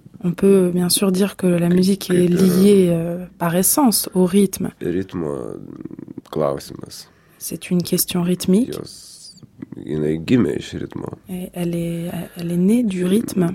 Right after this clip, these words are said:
Speaker 2: Gimė iš gamtos, iš,
Speaker 1: Elle est née de la nature.
Speaker 2: iš žmogaus, žmogaus širdies dūžių.
Speaker 1: Des battements du cœur de l'homme.
Speaker 2: Natūralus dalykas, žmogus
Speaker 1: Quelque chose de
Speaker 2: jį
Speaker 1: naturel.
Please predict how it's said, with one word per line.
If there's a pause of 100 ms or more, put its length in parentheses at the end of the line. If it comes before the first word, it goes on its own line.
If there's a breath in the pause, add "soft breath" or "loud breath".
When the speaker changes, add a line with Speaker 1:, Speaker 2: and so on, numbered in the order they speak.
Speaker 2:
Gimė
iš
gamtos,
iš,
Speaker 1:
Elle
est
née
de
la
nature.
Speaker 2:
iš (180)
žmogaus, (440)
žmogaus
širdies
dūžių. (1040)
Speaker 1:
Des
battements
du
cœur
de
l'homme. (640 soft breath)
Speaker 2:
Natūralus
dalykas,
žmogus
Speaker 1:
Quelque
chose
de
Speaker 2:
jį
Speaker 1:
naturel.